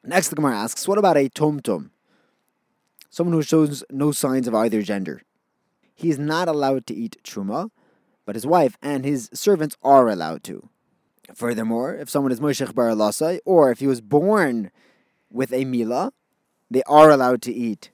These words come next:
Truma. And Androgynous, who has both signs of, of genders, he's allowed to eat Truma, but he can't eat Kodshim. A Tumtum cannot eat Truma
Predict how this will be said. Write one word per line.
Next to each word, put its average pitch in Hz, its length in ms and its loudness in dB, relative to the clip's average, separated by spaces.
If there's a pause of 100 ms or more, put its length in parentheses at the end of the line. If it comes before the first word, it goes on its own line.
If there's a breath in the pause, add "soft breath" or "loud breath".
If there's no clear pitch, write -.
Truma. 98 560 -6
And 139 160 -4
Androgynous, 151 680 2
who 143 60 0
has 139 280 0
both 180 340 0
signs 131 760 -2 (400 soft breath)
of, 107 120 -6 (140)
of 113 220 -6 (260)
genders, 123 580 -4
he's 135 200 -8
allowed 135 320 0
to 131 100 -6
eat 120 200 -8
Truma, 127 520 -4 (680)
but 110 120 -10
he 120 40 -8
can't 135 220 -4
eat 131 220 -8
Kodshim. 107 640 -2
A 101 180 -12
Tumtum 190 760 2 (680)
cannot 90 340 -6
eat 85 140 -8
Truma 165 480 -4